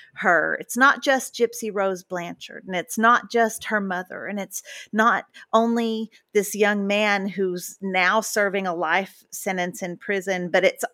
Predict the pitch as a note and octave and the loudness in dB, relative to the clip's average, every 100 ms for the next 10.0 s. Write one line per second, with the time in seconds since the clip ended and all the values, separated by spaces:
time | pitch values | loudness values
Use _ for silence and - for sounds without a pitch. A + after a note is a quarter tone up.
0 | - B3+ D#4 E4 D#4 - A#3+ G#3+ G3 - | 0 4 6 6 4 4 4 4 2 -6
1 | F4 F4 F4 E4 D#4+ D#4 D4+ D4 D4 - | -2 0 0 0 0 -2 -2 -4 -8 -10
2 | A#3 C4 B3 C4+ C4 - C#4+ C4+ C#4 A#3+ | -4 -4 -2 -2 -2 0 -2 -2 -8 0
3 | C4+ C4 B3 B3+ B3 - A3 F#3+ - - | 2 4 2 0 0 0 -4 -4 -8 -18
4 | - A3+ C4+ B3+ B3+ B3 A#3 A#3 - - | -6 0 4 4 4 0 0 0 -2 -6
5 | B3 A#3+ A#3 A3 G#3+ _ - _ F#3+ G3 | -4 -2 -4 -4 -10 _ -20 _ 2 6
6 | F#3+ F3+ B3 F4+ A3+ G3 - F#3 - G#3 | 6 4 2 2 0 0 -2 -6 -4 0
7 | G3 F#3 - - F#3+ F3 F3+ E3+ - G3+ | 0 -2 -8 -2 0 0 -6 -8 -6 -6
8 | F#3+ G3 F3+ F3+ - - F3+ - F#3 F3+ | -6 -6 -6 -6 -8 -4 -4 -2 -6 -6
9 | F3+ - E3+ F3 F3 E3+ E3 E3 E3 D#3+ | -6 -8 -6 -6 -6 -8 0 0 0 -4